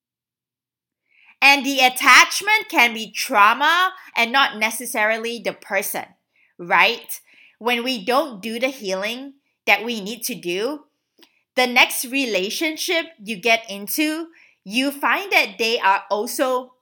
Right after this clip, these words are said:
needy. So it's almost like you cannot get away from the dysfunction,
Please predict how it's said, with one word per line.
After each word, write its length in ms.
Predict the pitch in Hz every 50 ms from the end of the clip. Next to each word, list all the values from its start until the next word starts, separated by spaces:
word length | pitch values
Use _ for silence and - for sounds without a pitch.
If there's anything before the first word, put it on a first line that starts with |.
| _ _ _ _ _ -
needy. 760 | 208 233 269 320 381 392 285 - 233 170 127 95 - _ _ _ _ _ _ _ _ _ _ _ _ _ _
So 240 | - - 320 302 311
it's 160 | 320 302 -
almost 520 | - 277 294 302 330 392 453 494 480 - 453
like 180 | 427 - 294
you 100 | 320 381
cannot 460 | - - 311 233 233 240 262 247 208
get 160 | 196 240 262 254
away 320 | 214 196 190 185 202 214
from 320 | 214 - - 196 196 196
the 460 | 180 180 175 175 175 170 170 165 160 - - _ -
dysfunction, 960 | 180 - 202 - - - - 185 208 247 254 - - 196 143 127 120 127 -